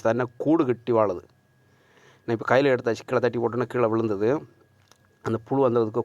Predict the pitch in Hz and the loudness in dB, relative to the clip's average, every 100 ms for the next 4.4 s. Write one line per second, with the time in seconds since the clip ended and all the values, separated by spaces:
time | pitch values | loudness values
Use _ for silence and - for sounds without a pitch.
0 | - 139 127 113 107 110 110 113 110 113 | -4 -4 -2 0 0 2 0 -2 -2 0
1 | 117 107 104 90 - - 120 107 107 110 | 2 0 -4 -8 -10 -8 -2 0 2 2
2 | 113 107 110 107 104 95 92 - - 107 | 2 2 2 2 0 -6 -10 -12 -6 -2
3 | 107 110 107 - 117 123 110 104 - 98 | 0 -2 -4 0 0 0 -2 -6 -12 -10
4 | 98 95 120 | -8 -6 -6